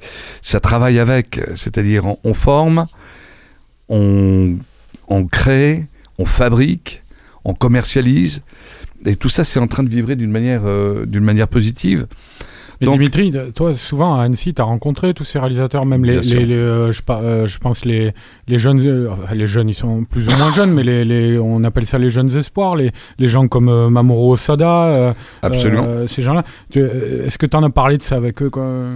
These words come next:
Speaker 1: Alors, euh, <laughs> j'ai eu parfois, pour des raisons, euh, de langage, j'ai eu un peu de difficulté. Bon, je me débrouille à peu près en anglais, mais,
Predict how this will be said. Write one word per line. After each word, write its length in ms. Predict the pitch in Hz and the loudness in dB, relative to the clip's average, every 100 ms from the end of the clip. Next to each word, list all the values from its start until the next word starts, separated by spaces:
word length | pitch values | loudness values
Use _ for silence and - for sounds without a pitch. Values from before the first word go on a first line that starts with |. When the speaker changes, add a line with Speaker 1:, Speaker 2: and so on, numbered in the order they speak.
| 120 - | -6 0
Speaker 1:
Alors, 320 | 143 151 - - | 0 0 -6 0
euh, 300 | 123 123 127 104 | 2 2 2 -2
<laughs> 100 | 117 | -2
j'ai 200 | 113 123 | -2 0
eu 240 | 139 131 - - - - - | 2 2 -2 -14 -20 -20 -8
parfois, 400 | - 107 - 120 | -6 -4 0 -2
pour 180 | 90 98 | 0 -2
des 80 | 95 | 0
raisons, 480 | 92 90 98 95 85 | 0 0 -2 0 0
euh, 160 | 85 | 0
de 100 | 82 85 | 0 0
langage, 420 | 90 101 107 87 | 2 2 2 0
j'ai 120 | 87 | -2
eu 180 | 90 90 | -2 -2
un 100 | 90 | -2
peu 120 | 107 | -2
de 60 | 92 | -4
difficulté. 560 | 82 - 92 87 110 | -8 -8 -6 -2 -2
Bon, 200 | 90 92 | -2 -6
je 180 | 87 - | -10 -10
me 440 | 78 80 - 87 | -12 -14 -14 -10
débrouille 320 | 87 85 92 85 | -8 -6 -6 -6
à 60 | |
peu 100 | - | -8
près 140 | - 92 | -8 -6
en 100 | 92 | -4
anglais, 240 | 107 120 | -2 0
mais, 180 | 92 | -2